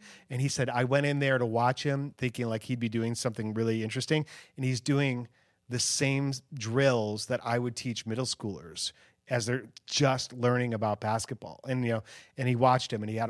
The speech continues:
all these routines about he doesn't leave the gym unless he makes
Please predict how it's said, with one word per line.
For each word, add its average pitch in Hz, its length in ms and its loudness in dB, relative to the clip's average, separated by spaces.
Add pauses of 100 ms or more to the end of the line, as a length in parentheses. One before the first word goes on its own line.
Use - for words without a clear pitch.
all 156 240 -4
these 131 220 -2
routines 120 400 -6
about 107 280 -2 (360)
he - 120 -8
doesn't 123 240 2
leave 127 180 2
the 117 60 0
gym 123 260 0
unless 110 260 -2
he 113 80 -4
makes 110 480 -6